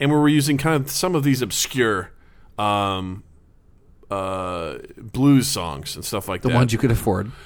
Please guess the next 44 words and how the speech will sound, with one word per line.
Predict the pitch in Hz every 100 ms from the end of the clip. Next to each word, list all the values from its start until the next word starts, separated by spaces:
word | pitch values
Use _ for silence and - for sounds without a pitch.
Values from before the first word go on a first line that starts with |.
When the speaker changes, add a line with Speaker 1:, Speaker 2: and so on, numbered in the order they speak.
| -
Speaker 1:
We | 160 190
had | 226
a | 165
great | 143 185 143
deal | 147 147
with | 127 120
a | 120
local | 110 123 117 110 104 -
label | 107 110 101
called | 98 104
Alligator | 80 101 95 98 92
Records, | 92 87 78 73 -
and | - 98 92 90
they | 110 143
were | 120
awesome | 104 104 92 95 90
to | 98 80
us. | -
They | 117
were | 110
Speaker 2:
Okay. | 110
Speaker 1:
super | 127 170 151
cool, | - 147 139 131 120
Speaker 2:
Yeah. | 104 - -
Speaker 1:
and | 110 107
they | 117
found, | - 131 117 104 90
they | 120
found, | - 135 117 -
they | 131 139 123 160 170
were | 143
very | 127 135 120
reasonable. | 110 113 107 101 95 95
The | 107
one | 120 151
we | 160
tried | 143 156 139
to | 117
use | 117 113
was | 110 107
a |
Buddy | 95 113 107
Guy | 98 92 90
track. | - 82 80 -